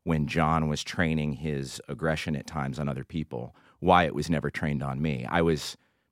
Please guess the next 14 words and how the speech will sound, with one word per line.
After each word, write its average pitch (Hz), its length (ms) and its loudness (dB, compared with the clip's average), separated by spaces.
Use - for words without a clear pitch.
kinda 90 200 4
happy 82 340 0
for 78 260 2
it, - 140 -4
to 90 80 -4
be 78 120 0
honest, 76 320 -2
'cause 85 140 -2
it - 80 -8
was 80 160 -2
nice 80 320 2
to - 100 -4
not 76 340 -2
be 78 380 0